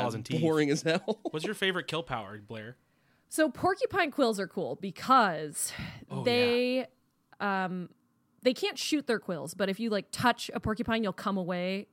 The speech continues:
Speaker 3: with quills in your hand, and they are
Speaker 1: Oh.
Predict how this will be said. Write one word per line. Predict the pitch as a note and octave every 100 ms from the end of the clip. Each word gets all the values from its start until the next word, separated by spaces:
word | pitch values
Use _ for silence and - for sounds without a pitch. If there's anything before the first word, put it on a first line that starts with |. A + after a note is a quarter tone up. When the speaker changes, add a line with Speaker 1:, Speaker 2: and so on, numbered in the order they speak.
| -
Speaker 3:
with | G3 F#3+ -
quills | - F#3 F#3 G3+ -
in | F#3
your | F3+
hand, | E3+ E3+ F3 B3+ - - - -
and | A3 A3
they | A3+ A#3
are | G#3+ G#3 G#3
Speaker 1:
Oh. | G3